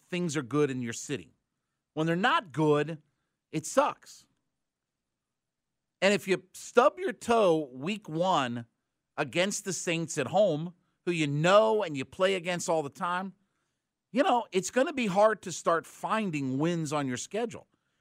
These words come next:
"Well, Seattle's no good." Yeah, but you're going on the road to the West Coast after playing another West Coast team,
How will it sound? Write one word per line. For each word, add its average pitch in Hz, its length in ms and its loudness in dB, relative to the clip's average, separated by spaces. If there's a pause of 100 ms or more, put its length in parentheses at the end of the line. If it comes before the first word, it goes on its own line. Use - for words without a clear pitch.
"Well, 190 180 6
Seattle's 180 600 0
no 123 160 0
good." 113 300 -4 (360)
Yeah, 277 160 8
but 269 120 -4
you're 214 120 -2
going 247 440 2
on 220 240 4
the 208 80 0
road 180 440 2
to 160 40 -2
the 131 100 -2
West 139 380 0
Coast 165 320 0
after 131 200 -4
playing 160 260 -2
another 156 320 2
West 175 300 -2
Coast 170 280 -6
team, 143 380 -6